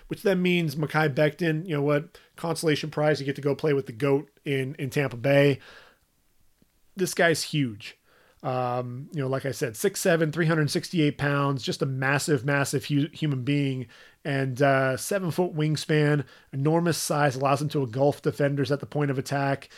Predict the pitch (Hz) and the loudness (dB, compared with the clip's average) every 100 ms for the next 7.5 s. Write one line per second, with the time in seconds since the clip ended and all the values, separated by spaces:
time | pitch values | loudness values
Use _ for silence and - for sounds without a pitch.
0 | - - 190 185 175 151 156 151 147 139 | -20 -8 -4 0 0 2 4 6 4 -2
1 | 117 139 131 127 123 120 117 - 160 160 | 0 0 0 -2 -4 -4 -6 -6 -2 2
2 | 156 143 143 139 131 - 135 131 131 - | 2 2 2 2 -2 -4 -4 -4 -6 -10
3 | - 180 - 147 131 131 123 - 147 131 | -14 -14 -8 -6 -6 -6 -6 0 0 0
4 | 170 170 - - 160 151 135 131 113 135 | 0 0 -2 -2 4 6 6 2 0 4
5 | 143 139 135 131 139 135 131 - 135 135 | 4 4 -2 -4 0 0 0 -2 -2 0
6 | 151 107 139 135 - - 127 147 147 139 | -4 -4 -6 -8 -14 -8 0 4 4 2
7 | 131 135 135 131 123 | 0 0 0 -2 -4